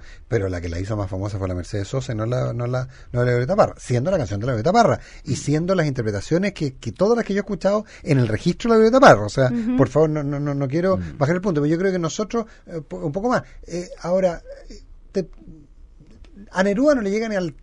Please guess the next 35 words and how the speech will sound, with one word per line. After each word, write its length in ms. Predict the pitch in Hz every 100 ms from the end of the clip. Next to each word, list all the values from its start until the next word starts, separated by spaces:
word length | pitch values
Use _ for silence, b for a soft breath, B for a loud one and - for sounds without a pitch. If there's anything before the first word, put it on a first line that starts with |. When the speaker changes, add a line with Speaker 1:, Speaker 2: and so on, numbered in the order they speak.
| -
Speaker 1:
tobillo 480 | 117 107 156 78 76 - - -
en 140 | 113 104
términos 400 | 123 120 127 110
de, 180 | 110 101
de 120 | 107
repercusión. 500 | 98 101 110 143 - B B B _ -
Ahora, 240 | 208 180 -
yo 200 | 147 165
me 80 | 233
voy 80 | 269
a 20 |
atrever 220 | 202 214
a 40 | 240
decir 180 | 190 233
una 100 | 202
brutalidad. 580 | 147 143 277 269 147 - - -
A 40 |
mí 100 | 147 196
que 60 |
me 80 | 185
ha 40 |
tocado 360 | 170 175 185 185
viajar 560 | 165 - 190 185 175 160 160 165 -
algo, 440 | 147 147 139 156 220 b b b -
eh, 720 | 139 143 139 135 131 123 127 127 117
yo 360 | 214 262 220 156 - -
de 220 | 113 101
la 80 | 104
Violeta 180 | 127 226
Parra 180 | 226 214
he 20 |
escuchado 260 | 180 180
hablar 160 | 175 160
re 120 | 180
poco, 400 | 202 151 123 165